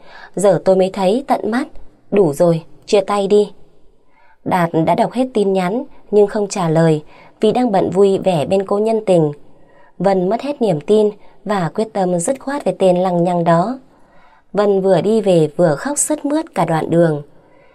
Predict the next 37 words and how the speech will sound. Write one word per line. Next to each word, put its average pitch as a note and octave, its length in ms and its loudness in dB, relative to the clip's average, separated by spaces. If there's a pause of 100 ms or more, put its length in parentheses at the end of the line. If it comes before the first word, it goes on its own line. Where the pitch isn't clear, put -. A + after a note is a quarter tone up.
(160)
Nếu F3 200 2
hôm G#3 240 -2
nay G#3 280 -2 (280)
cô F3+ 240 4
không F3+ 260 -2
đi F3+ 120 2
gặp E3+ 180 -2
bạn E3 280 0 (340)
thì F#3+ 160 4
làm F3 160 -2
sao A3+ 280 -4
thấy B3+ 100 0
được G3 220 0
cảnh D#3+ 220 -4
này D#3 240 0
chứ? C#4 240 0 (720)
Lần E3+ 260 0
này D#3+ 320 0 (180)
Vân E3+ 300 0
rất B3+ 220 -2
quyết B3+ 220 2
tâm, G#3+ 240 2 (520)
về G3 180 4
khóc D4 200 -4
một G3 80 0
trận E3+ 320 -2 (100)
tới E3+ 180 2
tận - 180 -2
hai A3 240 -4
giờ - 220 0
sáng F#3 380 -2 (340)
rồi F3 300 4
lăn A#3 200 2
ra B3 140 -2
ngủ. G3 380 2 (600)
Đến E3+ 200 2
sáng G3 400 -6